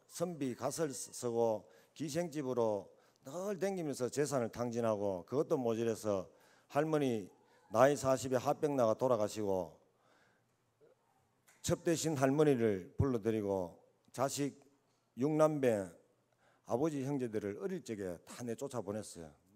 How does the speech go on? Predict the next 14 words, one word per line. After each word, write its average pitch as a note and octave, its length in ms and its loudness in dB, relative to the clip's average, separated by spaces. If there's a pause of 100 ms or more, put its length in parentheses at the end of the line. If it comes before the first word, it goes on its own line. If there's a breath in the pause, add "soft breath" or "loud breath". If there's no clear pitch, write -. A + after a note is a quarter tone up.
(160)
그래 A#2+ 180 -4
한 A#2 160 -4
사람은 A#2 640 0 (640 soft breath)
뭐 A2+ 240 -2
춘천으로 A#2+ 640 -2
한 G#2+ 160 -6
사람은 C3 420 0
서울로 B2 800 -2 (1120 soft breath)
전국으로 A#2+ 800 2
다 G#2 220 -6 (640 soft breath)
후치 D#3+ 240 -6
보냈는데 G2+ 800 2 (460)
거기에 C3+ 540 2 (520)
어, G#2 440 -2